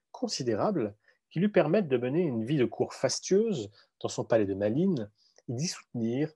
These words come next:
savants, musiciens et artistes.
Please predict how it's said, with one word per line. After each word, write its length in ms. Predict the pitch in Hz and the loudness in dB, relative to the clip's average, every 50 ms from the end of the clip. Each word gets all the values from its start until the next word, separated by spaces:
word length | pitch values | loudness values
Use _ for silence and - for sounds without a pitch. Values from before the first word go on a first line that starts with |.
| _ | _
savants, 560 | - - - - 160 135 110 104 98 104 - _ _ _ _ - | -14 -8 -2 0 0 2 0 -2 -6 -6 -8 _ _ _ _ -8
musiciens 600 | 107 113 143 143 123 110 104 - - - 104 107 - _ _ _ _ _ - | -4 -2 -2 -2 -2 -2 -4 -4 -6 -6 -6 -8 -10 _ _ _ _ _ 2
et 80 | 147 | 2
artistes. 540 | 113 - - - - - - - - - - | 2 2 -2 -10 -12 -10 -10 -12 -12 -16 -20